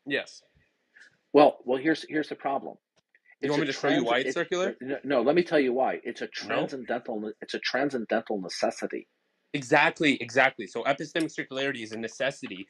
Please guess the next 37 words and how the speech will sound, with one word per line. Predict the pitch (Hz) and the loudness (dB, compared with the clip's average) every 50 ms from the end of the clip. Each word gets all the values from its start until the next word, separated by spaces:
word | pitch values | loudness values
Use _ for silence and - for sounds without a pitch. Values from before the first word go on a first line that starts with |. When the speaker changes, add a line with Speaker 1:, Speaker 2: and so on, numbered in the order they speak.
| - - - - | -18 -20 -6 -2
Speaker 1:
when | 127 135 127 123 | 0 0 0 -2
talking | - - 139 135 135 135 110 | 2 6 6 8 10 10 10
Speaker 2:
No. | 107 131 | 10 10
Speaker 1:
about | 151 117 113 110 107 | 8 6 2 0 -2
worldviews. | 113 127 131 - 208 - - 156 147 104 - - - | -4 -4 -4 -6 -6 -6 -6 -6 -6 -6 -6 4 8
Speaker 2:
No, | 165 175 151 139 147 185 185 - - | 10 12 12 12 12 10 8 4 -2
no. | 156 175 151 | -2 -2 -2
Do | 143 160 | 0 0
you | 170 196 | 0 0
know | 226 | 0
what | 226 214 | 0 -2
a | 190 | -2
transcendental | - - - 170 170 156 151 165 151 160 147 - 151 139 | -4 -6 -8 -8 -8 -10 -10 -8 -8 -8 -8 -8 -10 -10
necessity | 131 113 - - 131 - - 139 143 143 | -10 -10 -8 -8 -8 -8 -6 -6 -6 -6
is? | 143 139 - - - - _ _ _ _ _ _ - | -6 -8 -12 -16 -20 -20 _ _ _ _ _ _ 2
Speaker 1:
Yes. | 175 151 - - - - - _ _ _ _ _ _ _ _ _ _ _ _ _ _ _ _ - | 2 2 2 0 -6 -16 -20 _ _ _ _ _ _ _ _ _ _ _ _ _ _ _ _ -12
Speaker 2:
A | - | -10
transcendental | - - 180 214 247 214 262 214 196 180 175 170 | -4 0 2 2 4 4 6 6 6 6 4 0
s-, | 147 - - 135 127 | -2 -4 -6 0 0
Speaker 1:
I | 160 170 | 2 2
can | - 220 | 4 2
explain | 208 - - - 202 190 | 0 0 0 0 0 0
Speaker 2:
necessity | 175 | 0
Speaker 1:
what | 165 156 | 0 -2
it | - 151 | -2 -2
Speaker 2:
is | |
Speaker 1:
is. | 131 131 | 0 0
Speaker 2:
not, | 143 165 156 - | 0 0 0 0
is | 120 117 147 | -4 -4 -2
not | 151 165 170 - | -2 -2 -2 -2
simply, | - 160 143 - - 120 110 107 - - - - - - | -4 -6 -4 -2 0 0 0 -2 -4 -8 -14 -14 -2 2
by | 214 262 | 4 4
the | 247 247 | 4 4
way, | 226 156 117 | 2 2 0
what | 104 139 208 254 | -2 -4 -4 -2
are | 285 262 226 | -2 -4 -4
you? | 196 202 208 127 | -6 -6 -8 -8